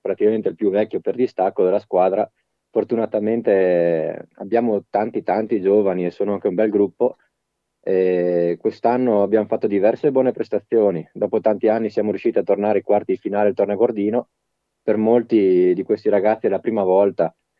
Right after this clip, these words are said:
e vari addirittura erano la prima apparizione nel torneo senior, visti anche gli anni di stop di covid. Abbiamo un bel gruppo con all'interno un sacco di giovani interessanti che non potranno che crescere e dire sempre più la loro in campo nei prossimi anni,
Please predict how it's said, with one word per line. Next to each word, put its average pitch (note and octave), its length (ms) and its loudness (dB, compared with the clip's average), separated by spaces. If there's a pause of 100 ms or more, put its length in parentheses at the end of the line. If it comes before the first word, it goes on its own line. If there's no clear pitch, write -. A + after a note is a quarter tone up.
e F#2+ 140 -4
vari A2 200 4
addirittura G#2+ 540 2
erano G2+ 220 2
la F#2 80 2
prima A2 200 -2
apparizione G2+ 560 0
nel G2 140 -2
torneo F#2+ 300 0
senior, F#2+ 420 0
visti F#2+ 240 -2
anche F2+ 480 0
gli F#2+ 60 0
anni G2+ 160 0
di F2 80 -4
stop G2 200 -2
di A2 140 -2
covid. G2+ 440 -2 (720)
Abbiamo A2+ 420 2
un G#2 100 2
bel A2+ 160 2
gruppo B2 340 2
con A2 120 -2
all'interno A#2 440 2
un G#2+ 80 0
sacco A2+ 240 0
di C3+ 140 0
giovani A#2+ 260 2
interessanti G2 680 -4
che G2 80 -8
non G2 120 -4
potranno G#2 480 2
che A2 140 -2
crescere G#2+ 420 2
e G#2 40 0
dire G2+ 180 2
sempre G2+ 280 -4
più G#2+ 120 -4
la F#2+ 80 4
loro G2 200 4
in G2+ 100 -2
campo G2 280 -2
nei F#2 100 -4
prossimi A2+ 380 -4
anni, G#2 340 -4